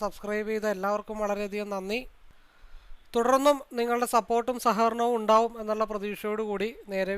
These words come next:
വീഡിയോയിലേക്ക് പോകാം. വീഡിയോ ആദ്യമായിട്ട് ആരെങ്കിലും കാണുന്നുണ്ടെങ്കിൽ ഇതിന് മുമ്പുള്ള വീഡിയോ കണ്ടതിന് ശേഷം ഈ ഒരു വീഡിയോ കാണാനായിട്ട് ശ്രമിക്കുക. വ്യക്തമായിട്ട് കാര്യങ്ങളൊക്കെ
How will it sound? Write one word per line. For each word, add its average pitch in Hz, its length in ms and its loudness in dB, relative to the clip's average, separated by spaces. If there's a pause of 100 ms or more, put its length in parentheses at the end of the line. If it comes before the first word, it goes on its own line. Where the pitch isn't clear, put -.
വീഡിയോയിലേക്ക് 180 500 -4
പോകാം. 156 140 -12 (300)
വീഡിയോ 202 260 0 (720)
ആദ്യമായിട്ട് 233 500 4
ആരെങ്കിലും 240 400 2
കാണുന്നുണ്ടെങ്കിൽ 220 600 2 (240)
ഇതിന് 196 240 -8
മുമ്പുള്ള 208 320 -2 (100)
വീഡിയോ 220 300 -4
കണ്ടതിന് 208 360 -4 (100)
ശേഷം 220 240 -2 (580)
ഈ 196 100 -4
ഒരു 196 180 -4
വീഡിയോ 196 300 -4
കാണാനായിട്ട് 190 500 -2
ശ്രമിക്കുക. 190 380 -2 (840)
വ്യക്തമായിട്ട് 202 520 -2 (100)
കാര്യങ്ങളൊക്കെ 190 460 -2